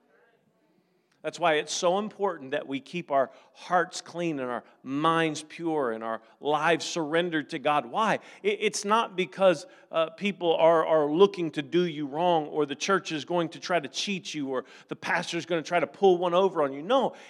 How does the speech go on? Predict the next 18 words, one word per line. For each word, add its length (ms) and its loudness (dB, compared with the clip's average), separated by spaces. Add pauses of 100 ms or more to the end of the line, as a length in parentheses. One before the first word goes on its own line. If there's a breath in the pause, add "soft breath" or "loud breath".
it's 180 2
because 640 2 (340 loud breath)
if, 440 4 (480)
even 280 4
if 120 8
everything 640 4
is 120 0
perfect, 520 4
which 200 4
it's 200 -2
not, 260 4
but 100 2
if, 120 0
even 260 4
if 140 6
everything 420 4
was 140 2
perfect, 580 0